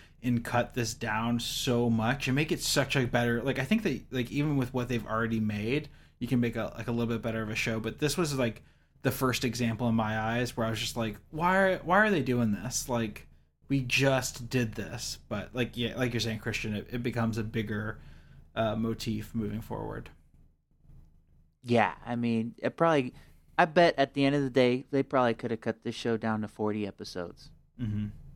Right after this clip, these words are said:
Speaker 2: You know, we still have
Speaker 1: Definitely.
Speaker 2: a lot to watch, but yeah. Anyways,
Speaker 1: We
Speaker 2: moving on.
Speaker 1: All right, episode twenty-six is called Maria and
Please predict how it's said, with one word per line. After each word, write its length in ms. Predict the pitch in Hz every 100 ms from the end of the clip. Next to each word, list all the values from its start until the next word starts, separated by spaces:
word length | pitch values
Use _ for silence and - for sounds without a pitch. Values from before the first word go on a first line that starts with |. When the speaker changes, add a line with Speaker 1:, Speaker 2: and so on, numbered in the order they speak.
| -
Speaker 2:
You 100 | 107
know, 260 | 98 95 - -
we 100 | 117
still 220 | 117 113
have 100 | 113
Speaker 1:
Definitely. 260 | 110 113 95
Speaker 2:
a 40 | 104
lot 100 | 113
to 80 | 110
watch, 540 | 98 92 - - - -
but 180 | 50 50 - - - - - - -
yeah. 240 | 101 82 - - - - - - -
Anyways, 300 | 135 131 104
Speaker 1:
We 200 | 117 120 127
Speaker 2:
moving 180 | 147
on. 180 | 123 117 - - - - - - - - -
Speaker 1:
All 60 | 214
right, 160 | 240 -
episode 640 | - - 175 170 165 -
twenty-six 640 | - 113 104 - 214 - -
is 100 | 131
called 340 | - 123 113 104
Maria 560 | 104 110 151 185 185
and 180 | 135 127